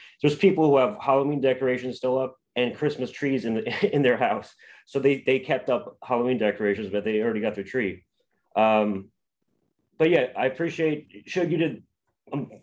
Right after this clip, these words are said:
fantastic job. It was so much fun working on those videos.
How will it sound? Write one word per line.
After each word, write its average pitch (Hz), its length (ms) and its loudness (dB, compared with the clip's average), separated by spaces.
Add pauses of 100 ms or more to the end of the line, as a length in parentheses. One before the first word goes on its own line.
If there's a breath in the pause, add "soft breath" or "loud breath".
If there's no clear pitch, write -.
fantastic 151 580 -2
job. 131 300 2
It - 20 -2
was 117 140 -4
so 135 80 -8
much 143 160 -2
fun 127 180 0
working 117 260 -2
on 107 80 -2
those 104 140 -4
videos. 107 380 -2